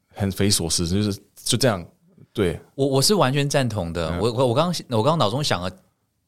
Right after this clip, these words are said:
Speaker 2: 只，只有一件事情，就是大部分在台湾，
Speaker 1: 嗯。
Speaker 2: 很，很可惜的，学习语言的过程当中，还是，是蛮，蛮被局限在一个时间的框架里面。
Speaker 1: 嗯。
Speaker 2: 从，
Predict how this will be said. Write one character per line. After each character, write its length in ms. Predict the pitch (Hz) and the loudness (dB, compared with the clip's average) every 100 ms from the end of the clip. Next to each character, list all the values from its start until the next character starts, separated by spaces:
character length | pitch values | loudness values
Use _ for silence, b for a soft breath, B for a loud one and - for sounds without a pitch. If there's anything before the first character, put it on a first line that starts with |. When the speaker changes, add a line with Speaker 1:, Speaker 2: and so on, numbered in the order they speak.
| _ | _
Speaker 2:
只， 160 | 120 107 | -6 0
只 140 | 147 | 2
有 120 | 143 | 2
一 40 | 113 | 2
件 120 | 131 | 0
事 100 | 123 | 0
情， 140 | 101 | -2
就 120 | 110 | -2
是 160 | 113 104 | -4 -2
大 180 | 147 139 | -2 -2
部 80 | 135 | -2
分 140 | 123 | -2
在 100 | 123 | -2
台 200 | 104 82 | -2 -4
湾， 300 | 87 90 90 95 | -2 -4 -6 -6
Speaker 1:
嗯。 240 | 87 82 - _ - | -6 -8 -14 _ -6
Speaker 2:
很， 240 | 98 95 | -4 -4
很 200 | 104 107 | -4 -4
可 180 | - 104 | -2 0
惜 280 | - 101 98 | 0 0 0
的， 280 | 120 90 80 B B | 0 0 -4 B B
学 180 | - 131 | -2 0
习 160 | 143 156 | 0 0
语 80 | 104 | 0
言 100 | 95 | 0
的 80 | |
过 120 | 113 120 | 2 0
程 100 | 107 | 2
当 180 | 110 | 0
中， 300 | 110 110 113 | 0 0 0
还 180 | 117 117 | -4 -4
是， 160 | - 165 | -4 -6
是 400 | - - 170 - _ - | -6 -4 -4 -4 _ -8
蛮， 420 | 127 117 123 151 - | -2 0 0 -4 -2
蛮 200 | 113 143 | -2 2
被 140 | 170 | 0
局 160 | - 117 | 0 -2
限 140 | 135 | 0
在 120 | 127 | 0
一 80 | 120 | 0
个 200 | 107 87 | 0 0
时 200 | - 98 | 0 -2
间 160 | 104 120 | 0 -2
的 80 | |
框 240 | 98 104 98 | -2 -4 -2
架 200 | 104 85 | -2 -2
里 160 | 78 87 | -4 -12
面。 140 | 95 | -10
Speaker 1:
嗯。 340 | 95 87 82 82 | -6 -6 -6 -2
Speaker 2:
从， 280 | 123 131 | 0 0